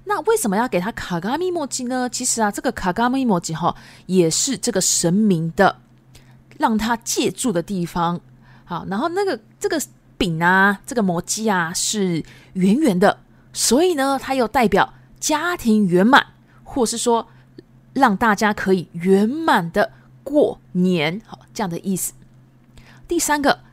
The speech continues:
初日の出，就是元旦的日出嘛，这个就是一月一号的太阳嘛。那这一天的太阳啊，非常非常吉利啊，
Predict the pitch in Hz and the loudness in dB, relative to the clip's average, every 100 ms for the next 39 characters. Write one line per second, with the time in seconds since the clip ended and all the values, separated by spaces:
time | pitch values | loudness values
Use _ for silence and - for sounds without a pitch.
0 | - - 170 - - 294 - _ - 233 | -20 -12 -10 -4 -2 -2 -6 _ -4 0
1 | 254 196 165 175 - _ _ - 190 190 | 2 2 2 0 -2 _ _ -12 -8 -4
2 | 170 175 180 214 247 190 - - 311 - | 0 2 2 0 2 0 0 2 2 2
3 | - 294 285 - - - - _ - 262 | -2 0 0 -2 -12 -20 -20 _ -6 -4
4 | 247 - - - 330 349 370 381 247 - | -2 -4 -8 0 2 4 6 4 2 -2
5 | 302 320 381 311 262 254 - - - - | -4 -4 -2 0 2 0 0 -16 -20 -20
6 | - - 262 180 165 151 202 185 - - | -12 -6 -2 -2 -4 -4 -2 -4 -8 -20
7 | _ - - - 339 359 349 311 320 240 | _ -20 -20 -14 -6 -2 -2 0 0 0
8 | 233 240 185 175 175 - - - 240 240 | 0 0 0 0 -2 -4 -6 0 2 2
9 | 254 196 180 214 190 175 175 - 160 190 | 0 0 0 0 0 -2 -6 -8 -8 -4
10 | 175 151 131 | -2 -2 -4